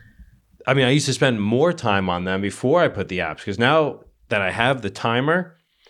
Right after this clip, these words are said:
and it gives me, like, all right, you know, twenty minute, fif-, like,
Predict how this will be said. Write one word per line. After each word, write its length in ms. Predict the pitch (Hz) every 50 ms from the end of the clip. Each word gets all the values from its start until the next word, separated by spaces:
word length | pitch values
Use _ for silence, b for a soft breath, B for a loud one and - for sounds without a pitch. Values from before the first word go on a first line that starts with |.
| _ _ _
and 100 | 113 107
it 60 | 104 107
gives 200 | 113 110 107 104
me, 200 | 110 110 107 104
like, 400 | 98 92 92 90 - - - _ _ _ _ _ _ _ _ _ _ _ _
all 80 | 87 87
right, 260 | 95 110 113 113 107 95
you 120 | 95 98
know, 180 | 95 95 92 87
twenty 320 | - - 101 98 95 95
minute, 380 | 95 98 92 92 92 92 87 87
fif-, 260 | - 101 92 - -
like, 260 | 95 95 90 -